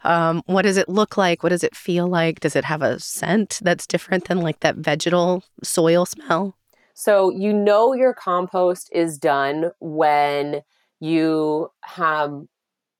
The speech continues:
Speaker 2: it has cooled down. So it's not, you can't get it up to a hot temperature anymore.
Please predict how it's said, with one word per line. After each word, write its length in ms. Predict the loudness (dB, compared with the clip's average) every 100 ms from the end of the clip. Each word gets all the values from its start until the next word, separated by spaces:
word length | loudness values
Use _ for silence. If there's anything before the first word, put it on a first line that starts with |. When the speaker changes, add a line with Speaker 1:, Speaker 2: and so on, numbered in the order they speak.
| _
Speaker 2:
it 180 | 0 0 -2
has 180 | -6
cooled 400 | -6 0 2 2
down. 460 | 2 2 2 -2 -6 _ _ _ _ _ _
So 220 | 0 2
it's 160 | 2 0
not, 480 | 0 4 4 2 -4
you 100 | -10
can't 380 | -2 0 0
get 120 | 4 4
it 120 | 4
up 220 | 2 0 -2
to 180 | 0 0
a 60 |
hot 320 | 2 -2 -2
temperature 540 | -4 -6 -4 -6 -6 -4
anymore. 560 | -6 -10 -10 -14 -16